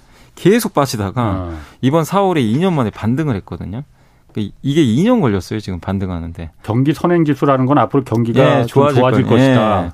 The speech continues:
Speaker 2: 아.
Speaker 1: 이게 한 번 꺾이면 계속 꺾이고요.
Speaker 2: 예.
Speaker 1: 한 번 이제 오르면 추세를 타고 가는데
Speaker 2: 음.
Speaker 1: 이 년 만에 처음으로 이렇게 계속 내려가다가
Speaker 2: 예.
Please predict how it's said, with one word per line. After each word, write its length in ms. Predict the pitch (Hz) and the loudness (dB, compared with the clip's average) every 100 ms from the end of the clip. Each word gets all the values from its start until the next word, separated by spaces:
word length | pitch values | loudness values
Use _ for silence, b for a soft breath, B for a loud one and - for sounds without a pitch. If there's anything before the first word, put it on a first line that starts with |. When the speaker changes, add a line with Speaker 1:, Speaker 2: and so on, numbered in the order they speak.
| b b | b b
Speaker 2:
아. 120 | 98 | 0
Speaker 1:
이게 280 | 143 165 180 | 2 4 4
한 200 | 165 220 | 2 2
번 160 | 220 208 | 0 0
꺾이면 400 | 208 - 202 165 | 0 -2 -4 -4
계속 240 | 110 123 | -6 -6
꺾이고요. 520 | 117 - 98 95 123 104 | -6 -6 -6 -6 -4 -2
Speaker 2:
예. 240 | 87 76 - | -2 -6 -12
Speaker 1:
한 220 | - 190 | -6 -2
번 160 | 202 190 | 0 0
이제 120 | 123 | 0
오르면 380 | 104 107 135 117 | 0 0 0 -2
추세를 300 | - 180 160 | -4 -4 -4
타고 220 | - 165 | -4 -6
가는데 480 | 123 90 87 110 98 | -4 -6 -6 -6 -6
Speaker 2:
음. 140 | 82 73 B - | -8 -12 B -2
Speaker 1:
이 160 | 123 | 2
년 160 | 196 208 | 2 2
만에 240 | 151 110 | 2 0
처음으로 400 | - - 139 113 | -2 -6 -4 -4
이렇게 300 | 92 - 90 | -6 -8 -14
계속 300 | - 135 151 | -6 -2 -2
내려가다가 760 | 110 92 107 104 90 90 117 92 | -2 -2 -2 -2 -4 -6 -4 -2
Speaker 2:
예. 180 | 95 80 | -2 -2